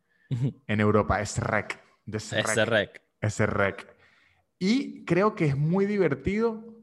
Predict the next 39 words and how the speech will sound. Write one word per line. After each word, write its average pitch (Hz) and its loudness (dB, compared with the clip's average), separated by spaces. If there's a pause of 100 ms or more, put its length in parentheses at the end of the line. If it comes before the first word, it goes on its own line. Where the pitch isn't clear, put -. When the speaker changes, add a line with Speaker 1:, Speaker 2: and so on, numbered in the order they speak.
(100)
Speaker 2:
para 120 4
una 131 0
atracción. 98 -4
Creo 139 2
que 139 0
ver 113 6
una 143 2
película 120 2
así 101 0
es 123 6
insoportable. 98 0 (520)
Speaker 1:
Claro, 95 0
es - -8
un 92 -6
montón. 78 -10 (540)
Speaker 2:
Pero 127 2
yo 127 2
vi 165 0
esa 180 -6
hecha 160 -4
de, 113 -4
de 104 -2
Shrek 196 -2
y 139 2
es 117 2
divert-, 123 2
o - -10
sea, 113 0
usted 127 -8
sí 139 -8
siente 139 -10
todo, 123 -6
siente 120 -12
el 120 -14
c-, - -12
calor, 120 -2
siente 120 -8 (140)
cuando 107 -4
tiembla, 143 -8